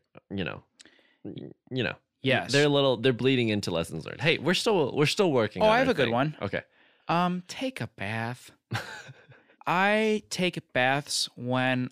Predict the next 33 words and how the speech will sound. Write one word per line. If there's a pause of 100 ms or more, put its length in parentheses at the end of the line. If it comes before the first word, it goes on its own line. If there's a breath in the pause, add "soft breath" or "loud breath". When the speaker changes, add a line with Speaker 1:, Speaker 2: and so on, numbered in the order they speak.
(120)
Speaker 2:
I, (120)
uh, (420)
am
spiraling
with
depression. (140 soft breath)
Speaker 1:
Yeah. (380 soft breath)
Speaker 2:
And
so
it's
a,
like,
comforting, (580)
I
feel
so
relaxed,
Speaker 1:
Mm-hmm.
Speaker 2:
and
I
like
feeling
nice
and (180)
warm. (360 loud breath)
Speaker 1:
Do
you
do
anything
while
you're
soaking
in